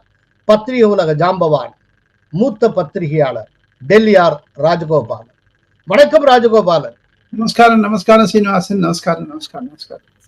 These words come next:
Speaker 1: சார், ஹைதராபாத்ல பேசின அமித்ஷா எழுபத்தஞ்சு வயசுக்கு மேல போட்டியிடக்கூடாது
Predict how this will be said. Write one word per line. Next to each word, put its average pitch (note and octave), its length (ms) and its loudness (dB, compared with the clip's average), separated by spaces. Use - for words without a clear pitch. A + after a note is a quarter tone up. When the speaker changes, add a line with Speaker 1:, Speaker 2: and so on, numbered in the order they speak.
Speaker 1:
சார், D#3+ 640 0
ஹைதராபாத்ல A3+ 880 0
பேசின F#3 640 -2
அமித்ஷா E3 520 -4
எழுபத்தஞ்சு C4 720 2
வயசுக்கு C#4 520 -4
மேல C4 340 0
போட்டியிடக்கூடாது A3 1000 0